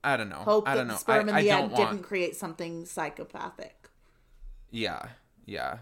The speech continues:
Speaker 1: It's, it's all bad. Thank you so much for listening. Do you have any closing thoughts?
Speaker 2: Thanks. Um,
Speaker 1: Thanks.
Speaker 2: tweet us, rate, review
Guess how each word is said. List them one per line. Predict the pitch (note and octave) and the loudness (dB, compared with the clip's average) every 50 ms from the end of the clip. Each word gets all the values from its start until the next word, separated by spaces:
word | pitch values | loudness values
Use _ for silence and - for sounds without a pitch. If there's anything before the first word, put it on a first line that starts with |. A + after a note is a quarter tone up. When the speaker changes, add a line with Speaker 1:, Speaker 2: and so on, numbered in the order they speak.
| B2+ - | -12 -8
Speaker 1:
It's, | - C3+ C3 - - - - - | -8 -8 -6 -6 -10 -12 -10 -8
it's | - C3+ - - | -8 -8 -4 -2
all | A2+ G#2 G2+ G2 G2 F2+ - _ _ - | 0 0 0 0 -2 -6 -10 _ _ -8
bad. | F2+ F2+ - - - - _ - | -8 -8 -8 -10 -16 -20 _ 0
Thank | A#3 A#3+ B3+ - | 0 2 2 2
you | C4+ C4+ C4 | 2 0 0
so | - - A3 G3 G3+ | 0 0 0 0 2
much | G3 G3 G3 - | 2 0 0 0
for | - A#3 G#3+ | 0 0 0
listening. | F#3 C#3 B2 A#2 - D3+ D3 D#3+ F3+ G3+ G#3+ - _ _ | 2 0 -2 -2 -4 -4 -4 -4 -4 -6 -8 -12 _ _
Do | E3+ | -4
you | D#3+ D3+ | -2 2
have | E3+ E3 D#3+ E3 | 2 2 2 2
any | E3 E3 | -4 -6
closing | D#3 - E3 C#3+ C#3 D3+ D#3 D#3 | -4 -2 -2 -2 -2 -2 -6 -4
thoughts? | - C3+ A#2 B2+ F3 F#3+ - - - - _ _ _ _ _ _ _ _ _ _ _ _ _ _ _ _ _ - | -2 0 2 2 2 0 -4 -10 -18 -18 _ _ _ _ _ _ _ _ _ _ _ _ _ _ _ _ _ 0
Speaker 2:
Thanks. | B3+ E4 B4 G#4+ G3 D3+ - _ - - - - - - - - - _ _ _ _ _ _ _ | 2 2 2 0 -2 -6 -10 _ -14 -12 -10 -10 -10 -10 -12 -16 -20 _ _ _ _ _ _ _
Um, | - - - | -4 -2 2
Speaker 1:
Thanks. | - D#3 F#3 A#3 A#3 A#3+ - - - - - _ _ _ _ _ | 4 4 4 2 0 0 -2 -4 -4 -6 -10 _ _ _ _ _
Speaker 2:
tweet | - - E4+ D4 D4 C#4 | -6 -2 0 0 2 6
us, | D4+ D#4+ F4 G#4+ A4 - - - - - - _ _ _ _ _ - _ _ _ _ _ _ _ - - | 8 8 8 6 4 -2 -6 -6 -8 -10 -14 _ _ _ _ _ -20 _ _ _ _ _ _ _ -14 -2
rate, | G#3+ A#3 A#3+ B3+ C4+ C4+ C4+ - - - - - - - - - _ - | 2 4 6 6 4 2 -4 -10 -16 -12 -10 -8 -8 -8 -10 -14 _ -16
review | A3 A3 A#3 B3+ A#3+ G#3 A#3 B3 B3 B3 A#3+ A#3+ B3 B3 C4 C4 B3 | -12 -2 2 2 2 2 2 2 2 2 2 2 2 0 0 -4 -8